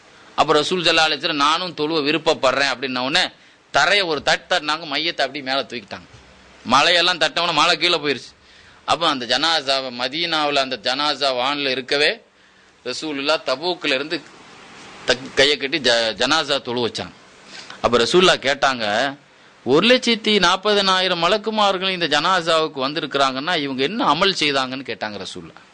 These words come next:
ரசூலுல்லாஹ் என்ன கேட்டாங்க? இந்த சஹாபியினுடைய ஸ்பெஷல் அமல் என்னன்னு கேட்டாங்க. உடனே ரசூ-, அந்த சஹாபாக்கள், அஹ், ஜிப்ரீல் அலைஹிஸ்ஸலாம் சொன்னாங்க, "குல் ஹுவல்லாஹு சூரா." எதை?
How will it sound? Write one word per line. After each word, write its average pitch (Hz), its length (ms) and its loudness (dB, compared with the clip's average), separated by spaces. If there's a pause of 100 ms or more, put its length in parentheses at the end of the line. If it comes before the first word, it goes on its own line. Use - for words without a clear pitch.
(280)
ரசூலுல்லாஹ் 123 260 4
என்ன 135 40 4
கேட்டாங்க? 139 440 2 (760)
இந்த 156 260 4
சஹாபியினுடைய 208 720 4
ஸ்பெஷல் 214 360 2
அமல் 208 380 4
என்னன்னு 180 260 -2
கேட்டாங்க. 113 220 -6 (720)
உடனே 123 320 0
ரசூ-, 123 280 -2
அந்த 117 280 0
சஹாபாக்கள், 135 440 2
அஹ், 110 360 -2
ஜிப்ரீல் 135 260 0
அலைஹிஸ்ஸலாம் 131 340 -2
சொன்னாங்க, 120 540 -2 (720)
"குல் 214 200 0
ஹுவல்லாஹு 196 540 4
சூரா." 117 420 -2 (600)
எதை? 135 260 4